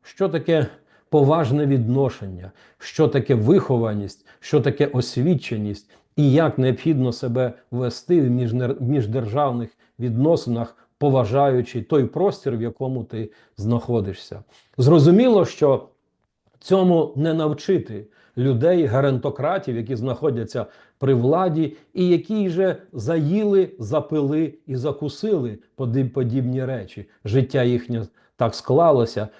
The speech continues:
що вони лише собаченням досягали чогось у своєму житті. Але Європа — це не той випадок, яка може на це все спостерігати. Європа не буде кричати. Європа не буде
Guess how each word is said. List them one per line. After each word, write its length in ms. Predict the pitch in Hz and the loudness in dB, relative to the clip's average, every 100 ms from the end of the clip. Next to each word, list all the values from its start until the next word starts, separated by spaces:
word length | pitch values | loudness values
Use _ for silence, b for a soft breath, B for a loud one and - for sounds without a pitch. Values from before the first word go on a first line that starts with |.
| b | b
що 240 | - 196 | 2 6
вони 200 | 208 220 | 6 6
лише 440 | 233 214 - 190 - | 6 4 4 0 -2
собаченням 920 | - 208 143 131 185 - 139 123 120 | 0 2 4 2 0 0 -2 -2 -2
досягали 640 | 113 120 123 104 160 156 143 B B | -4 -4 -6 -2 -2 0 -2 B B
чогось 460 | 143 117 151 151 | -2 2 0 0
у 100 | 127 | -8
своєму 480 | 117 123 123 120 120 | -6 -2 -2 -2 -4
житті. 440 | 104 113 - 92 - b b | -4 -8 -8 -14 -16 b b
Але 240 | 123 123 | 0 4
Європа — 460 | 120 120 175 135 117 | 4 4 2 2 -4
це 240 | - 113 - - | -6 -10 -10 -4
не 180 | 123 120 | -2 0
той 240 | - 143 | 2 2
випадок, 580 | 123 156 139 107 95 92 _ b | 4 4 2 -2 -10 -14 _ b
яка 360 | 117 113 135 135 B B | -4 -2 -2 -2 B B
може 340 | 135 147 131 | 2 4 2
на 140 | 127 120 | 0 -2
це 160 | - | -2
все 200 | 120 - | -4 -6
спостерігати. 840 | 110 - 110 - 110 101 85 80 85 b b b | -12 -10 -8 -4 -2 -2 -6 -12 -16 b b b
Європа 480 | 170 202 220 202 | 4 6 4 4
не 120 | 160 151 | 2 2
буде 280 | 127 104 | 2 -2
кричати. 600 | 101 101 92 - 80 - - _ _ _ - | -4 -10 -10 -10 -12 -14 -20 _ _ _ -2
Європа 420 | 123 143 208 208 | 4 6 6 6
не 140 | 202 190 | 6 6
буде 440 | 147 165 170 165 | 6 4 4 0